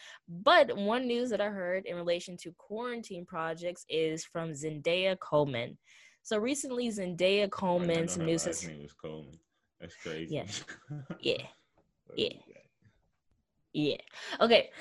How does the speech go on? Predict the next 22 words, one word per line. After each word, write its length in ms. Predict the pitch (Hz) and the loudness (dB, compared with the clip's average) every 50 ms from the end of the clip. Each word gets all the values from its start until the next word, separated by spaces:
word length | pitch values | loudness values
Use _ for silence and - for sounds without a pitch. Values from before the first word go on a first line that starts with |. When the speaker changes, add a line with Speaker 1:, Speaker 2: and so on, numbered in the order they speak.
| - | -8
Speaker 1:
So 180 | - - 247 247 | 2 4 6 8
recently, 720 | 262 359 415 415 - 311 269 254 233 214 220 240 254 - - - | 10 10 10 10 10 6 4 4 4 4 2 2 0 -2 -4 -4
uh, 560 | 196 185 185 190 - 165 175 175 170 170 170 | -4 -4 -4 -2 0 2 2 2 2 2 0
Zendaya, 840 | 170 185 185 180 170 175 180 202 214 208 180 170 175 190 220 226 - _ _ _ _ _ | -2 -6 -8 -6 -2 0 0 2 4 6 6 6 6 6 2 0 -6 _ _ _ _ _
some 220 | - - 185 180 180 | -4 -2 0 2 4
news 240 | 185 208 208 208 | 4 4 4 4
have 160 | - 220 196 196 | 2 0 0 0
come 220 | - 202 185 185 | 0 -2 2 2
out 200 | 180 180 175 175 | 4 2 2 2
that 160 | 175 165 160 | 2 0 0
Zendaya 480 | 165 175 165 165 170 175 180 185 180 180 | 0 0 -2 0 0 0 2 0 0 -2
has 180 | 180 175 165 | -6 -10 -12
bankrolled 640 | 156 156 - 175 202 202 196 185 180 170 170 170 160 - | -8 -4 -4 -4 -4 -6 -6 -4 -2 -2 0 -2 -2 -4
a 160 | - 120 139 | -6 -8 -8
quarantine 880 | - - - - 196 190 202 208 208 208 208 - - 190 180 180 170 170 | -8 -10 -10 -6 -4 -4 -4 -4 -4 -6 -10 -10 -12 -10 -10 -10 -12 -14
project 640 | - - - 175 175 170 165 151 147 160 - - _ - | -12 -6 -4 -2 -2 -2 -2 -4 -6 -6 -8 -8 _ -10
titled 360 | - - 165 165 160 156 147 | -6 -2 -2 0 0 -2 -2
Malcolm 480 | 143 151 156 165 170 170 - 202 196 190 - - | -2 0 0 0 0 0 -2 -4 -4 -4 -6 -8
and 120 | 160 160 | -8 -8
Marie, 500 | 156 156 147 151 160 156 143 139 147 160 | -8 -8 -6 -6 -6 -4 -6 -6 -8 -10
starring 480 | - - - - - 185 175 170 170 165 | -10 -10 -8 -4 -2 -2 0 -2 -2 -4
herself 640 | 170 175 196 202 247 247 - - 190 180 214 254 | -8 -6 -4 -4 -4 -4 -4 -4 -4 -4 -4 -6